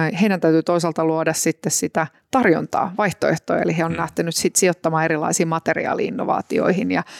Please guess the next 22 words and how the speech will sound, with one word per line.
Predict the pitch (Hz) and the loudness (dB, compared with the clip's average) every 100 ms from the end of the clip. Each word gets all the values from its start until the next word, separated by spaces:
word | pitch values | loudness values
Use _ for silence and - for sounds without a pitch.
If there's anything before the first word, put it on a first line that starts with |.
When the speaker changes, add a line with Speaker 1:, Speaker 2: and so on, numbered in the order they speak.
| - - - - | -20 -20 -14 -2
Speaker 1:
tämän | 262 220 | 2 6
tyyppinen | 175 - 208 214 | 4 4 0 2
niin | 208 | 0
kuin | - | 0
pitkäaikainen | 214 208 - 180 170 180 180 | 0 2 2 0 2 2 2
yhteistyö | 165 - 160 - 156 147 | 0 0 0 2 0 2
sitten | 156 - 156 | 0 -2 -2
sijoittajan | 156 165 156 - 156 | 2 2 2 0 -4
kanssa, | 156 170 165 - | -2 -2 2 2
joka | - 156 - | 0 -2 -6
pystyy | - 165 - - | -4 -4 -2 -2
pilotoimaan | - 156 165 - 151 147 - - - | 2 2 2 0 -2 -2 -6 -6 -6
ja | - - - 175 | -8 -10 -12 0
demoamaan | 170 160 156 156 - - 220 | 2 4 2 2 0 0 -2
sun | - 160 | -2 0
kanssa | 160 - - | -2 -4 -4
sitä, | - - - - - | -6 -8 -6 -8 -6
sitä | 160 151 | -2 2
innovaatiota, | 160 165 160 - - 160 - | 2 2 -2 -4 -2 -6 -4
on | 160 | -4
tosi | 165 165 156 | -2 -2 0
tärkeää. | 156 - - - | -2 -4 -6 -12